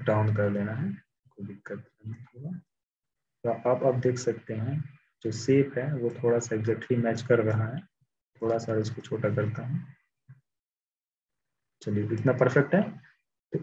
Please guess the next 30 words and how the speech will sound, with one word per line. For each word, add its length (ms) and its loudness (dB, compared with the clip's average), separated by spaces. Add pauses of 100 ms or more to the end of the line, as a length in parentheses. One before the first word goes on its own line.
इस 160 6
तरह 100 8
से 140 6
align 280 6
हो 140 4
गया 120 6
हमारा 260 4
object। 340 0 (140)
इसको 260 0
क्या 180 4
करना 280 2
होगा 220 4
आपको, 260 0
Control 720 4 (920)
X 220 2
कर 180 0
लें 220 -2 (440)
और 200 6
इस 160 6
page 260 6
पे 80 4
आकर 280 6
के 160 2
Control 380 0
V 180 -2
paste 300 -6
कर 80 -6
दें, 200 -16 (680)
ठीक 140 2
है। 100 6